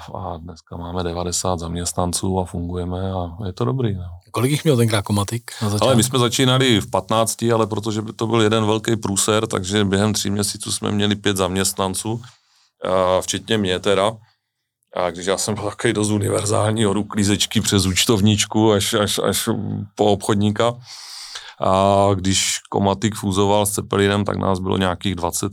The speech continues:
Speaker 1: tři. V Cepelinu naše divize měla kolem padesáti lidí plus minus, tak něco do padesáti nás bylo, no, dneska devadesát, takže vždycky za těch osm, devět let to zdvojnásobíme, ale jako uvidíme, jak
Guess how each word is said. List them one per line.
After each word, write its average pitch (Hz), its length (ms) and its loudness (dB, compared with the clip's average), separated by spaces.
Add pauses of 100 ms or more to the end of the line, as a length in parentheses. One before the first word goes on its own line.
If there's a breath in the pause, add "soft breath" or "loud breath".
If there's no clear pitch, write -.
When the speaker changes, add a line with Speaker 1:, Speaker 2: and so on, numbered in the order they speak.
(120)
Speaker 1:
tři. 104 360 0 (720 soft breath)
V - 60 -10
Cepelinu 95 500 2
naše 95 280 0
divize 95 360 2
měla 95 260 2
kolem 92 400 0
padesáti 92 600 -2
lidí 104 280 -2
plus 101 240 -6
minus, 98 400 -2
tak 92 160 -4
něco 90 280 -4
do 90 100 -4
padesáti 95 600 -2
nás 95 240 0
bylo, 92 280 0
no, 90 180 -2
dneska 92 300 -8
devadesát, 87 600 -4
takže 85 240 -8
vždycky 87 280 -6
za 82 120 -2
těch 85 340 -6
osm, 90 360 -4
devět 85 300 0
let 82 220 -4
to 92 140 -8
zdvojnásobíme, 87 840 -8
ale 85 80 -8
jako 90 180 -14
uvidíme, 87 440 -18
jak 80 80 -14